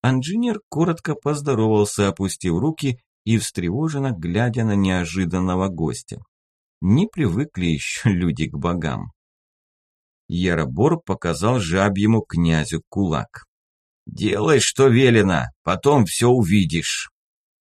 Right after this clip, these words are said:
«Что ква велено?» переспросил жаб, приподняв голову. Инженер закатил глаза, вздохнул и прошептал:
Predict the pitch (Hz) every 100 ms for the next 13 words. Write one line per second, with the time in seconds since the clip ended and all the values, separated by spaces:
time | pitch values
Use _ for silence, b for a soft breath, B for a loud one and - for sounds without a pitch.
0 | _ - - 113 - - 214 196 226 -
1 | 190 202 190 175 190 202 233 _ _ _
2 | _ - 117 107 - 104 101 104 98 87
3 | 139 - _ - 143 123 117 87 104 110
4 | 101 87 80 69 - _ _ _ _ _
5 | _ _ _ 123 127 120 190 269 233 95
6 | 85 85 92 87 85 85 113 180 190 _
7 | _ _ _ - 110 123 113 165 - 254
8 | 254 170 - 160 160 131 120 113 - 90
9 | 82